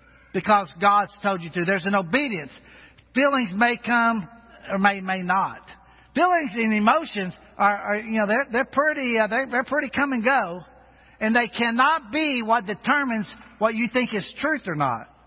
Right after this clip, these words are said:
I've had people tell me, "Well, Mike, I just feel like the Lord," and I always, my red flags go up. "You feel like the Lord what?"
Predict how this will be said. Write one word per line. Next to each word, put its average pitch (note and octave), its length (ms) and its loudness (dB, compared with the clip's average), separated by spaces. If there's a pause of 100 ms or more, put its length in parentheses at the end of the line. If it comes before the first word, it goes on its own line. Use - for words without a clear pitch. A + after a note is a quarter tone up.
(420)
I've G#3 140 2
had B3+ 160 0
people B3+ 240 -4
tell A#3+ 180 0
me, G3 80 -6
"Well, G3 120 -2
Mike, G#3 220 2
I G#3+ 80 -2
just - 180 -8
feel A3+ 160 2
like G3+ 180 2
the F#3+ 80 -8
Lord," G3+ 500 0
and F3+ 160 0
I F#3+ 200 4
always, A#3 280 0
my G3+ 180 2
red G3 400 -2
flags B3+ 360 2
go A3 140 -2
up. A3+ 360 2 (300)
"You E3+ 220 -2 (100)
feel C#4 400 2
like B3 260 2
the A3 100 -6
Lord G#3 460 2 (140)
what?" G#3 500 0